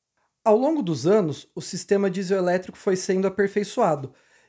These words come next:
e atualmente há locomotivas com oito eixos. Cada eixo tem seu próprio motor elétrico, que garante a melhor distribuição possível da força para os trilhos.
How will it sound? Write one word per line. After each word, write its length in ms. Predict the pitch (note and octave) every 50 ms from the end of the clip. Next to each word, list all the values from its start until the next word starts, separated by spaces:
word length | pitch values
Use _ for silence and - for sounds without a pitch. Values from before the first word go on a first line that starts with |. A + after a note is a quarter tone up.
| _
e 100 | - A3
atualmente 640 | C4 D#4+ D#4+ - D#4+ A#3 G3 F3+ G3 A3 B3 A#3+ A#3
há 20 | G#3
locomotivas 680 | G3+ F#3+ - A3 G#3 G#3 G3+ - A#3 G#3 A#3 A3 A3+
com 300 | - - C#4 C#4 C4 A#3+
oito 460 | A#3 A#3+ C4 D#4 D#4 D#4 - E4 D4+
eixos. 460 | A3+ F#3+ F#3 F3+ - - C#3 - - - _ _ _ _ _ _ _ _ _ _ _
Cada 360 | - D4 D#4+ E4 D#4+ A#3+ G#3+
eixo 280 | G3+ A3+ C4 C4+ - -
tem 180 | - - A3+ A3+
seu 140 | A3+ A#3+
próprio 440 | A#3 - - A#3+ B3 C#4 C#4 - C#4+
motor 260 | B3+ A#3+ A#3+ - G#3+
elétrico, 680 | G3 F#3+ F#3 F3 E3+ G3+ A#3 - - - - D#4 D4 D4 - _ _ _ _ _ _
que 140 | - - D#4+
garante 580 | B3+ D#4+ D#4+ E4 E4+ C#4 B3 A#3+ B3+ C4 C4 C#4
a 60 | C4+
melhor 260 | C4 B3+ A#3 A3 A3
distribuição 500 | G#3+ A3 - A3 G3+ A#3 A3+ - A3+ A3
possível 420 | G#3+ - A#3+ - - A3+ G#3 A3
da 100 | A3 A#3
força 340 | A3+ - - G#3+ G#3 G#3+ -
para 240 | A3 - A3+ A#3 C4
os 80 | C4 -
trilhos. 500 | - - E3 E3 D3+ C3+ C3+ - -